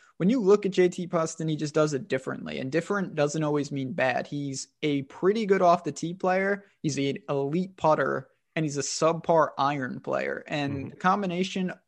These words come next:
Speaker 1: that's what Bryson in a different way does.
Speaker 2: Yep.
Speaker 1: Bryson kills it off the tee, and he kills it putting. And if you pair it, you win. Uh, looking at J T Poston,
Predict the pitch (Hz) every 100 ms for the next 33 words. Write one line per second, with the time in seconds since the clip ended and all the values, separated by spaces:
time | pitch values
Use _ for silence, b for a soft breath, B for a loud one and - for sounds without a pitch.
0 | - 160 160 220 - - 147 160 180 -
1 | 156 147 143 135 156 165 143 143 139 131
2 | 127 - - - - - _ 151 170 -
3 | 170 156 190 190 196 190 185 - 202 170
4 | - 165 160 139 185 175 139 135 - 151
5 | 139 147 - 190 165 127 - 143 135 165
6 | 127 131 - 143 135 127 147 175 202 220
7 | 190 175 180 185 143 147 - 202 190